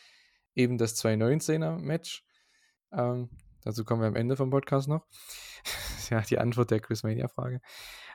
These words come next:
Äh, ja, ich weiß nicht, ich, ich finde halt echt die, die Story-Elemente, gerade mit, ach ja, genau, mit Jungle Boy, das wollte ich sagen. Hast du ja schon angesprochen. Ich fand's witzig,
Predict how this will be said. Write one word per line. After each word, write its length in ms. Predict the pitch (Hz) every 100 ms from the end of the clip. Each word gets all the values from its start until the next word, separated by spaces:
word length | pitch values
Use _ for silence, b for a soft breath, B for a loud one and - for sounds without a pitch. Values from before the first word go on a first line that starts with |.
| -
Äh, 260 | 117 113 110 110 b b b b b b _ -
ja, 280 | 101 113 110 _ _ _ _ _ _
ich 180 | - 127
weiß 220 | 107 120
nicht, 180 | 120 110
ich, 260 | 127 - - - _ _ _ _ _ _ _ _ _
ich 160 | - -
finde 280 | 196 208
halt 180 | 160 143
echt 340 | 143 151 - -
die, 260 | 135 131
die 140 | - 120
Story-Elemente, 800 | - 127 147 135 131 131 131 127
gerade 300 | 120 143 143
mit, 100 | -
ach 120 | -
ja, 100 | 151
genau, 220 | 127 123
mit 160 | 110 110
Jungle 200 | 120 110
Boy, 120 | 113
das 200 | - 107
wollte 140 | - 113
ich 60 |
sagen. 240 | - 107 110 _ B B B B B _ _ -
Hast 160 | 120 -
du 40 |
ja 80 | 113
schon 80 | 113
angesprochen. 520 | 120 113 - 101 98
Ich 260 | - - -
fand's 460 | - 120 147 - 117
witzig, 580 | 131 - 107 107 -